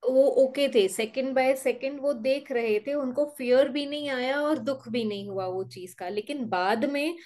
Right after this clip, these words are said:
उनको ऐसी feeling आई कि ऐसे कैसे, how have I become cold? I mean, मैं इतना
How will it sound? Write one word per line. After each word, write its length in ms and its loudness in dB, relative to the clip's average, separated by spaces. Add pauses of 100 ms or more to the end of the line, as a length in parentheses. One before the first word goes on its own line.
(280)
उनको 280 4
ऐसी 360 6
feeling 460 -2
आई 180 4
कि 160 0
ऐसे 360 -4
कैसे, 360 0
how 200 0
have 180 2
I 140 0
become 340 0 (160)
cold? 280 6 (400)
I 100 -2
mean, 160 0
मैं 140 0
इतना 420 -4